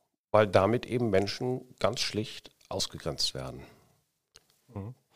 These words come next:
Speaker 1: Teilhabeeinschränkung, das ist die praktische Auswirkung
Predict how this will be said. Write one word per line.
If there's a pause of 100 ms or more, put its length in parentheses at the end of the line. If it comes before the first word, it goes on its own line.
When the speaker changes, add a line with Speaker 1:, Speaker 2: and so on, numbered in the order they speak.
(140)
Speaker 1:
Teilhabeeinschränkung, (100)
das
ist (400)
die
praktische
Auswirkung